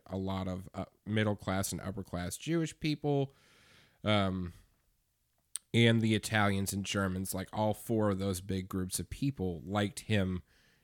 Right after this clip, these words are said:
And so, like, you can't please everybody, but we'll come back to it,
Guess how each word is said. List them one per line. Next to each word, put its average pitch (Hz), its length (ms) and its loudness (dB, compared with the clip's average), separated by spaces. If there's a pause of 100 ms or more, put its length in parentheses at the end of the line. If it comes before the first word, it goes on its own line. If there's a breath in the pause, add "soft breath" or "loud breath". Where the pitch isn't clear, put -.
And 95 240 -2
so, 95 240 2
like, 90 320 -2
you 95 140 -14
can't 101 320 -2 (120)
please 101 460 0 (140)
everybody, 180 800 2 (160)
but 120 260 4
we'll 127 140 0
come 147 260 2
back 110 300 4
to 95 180 0
it, 92 200 0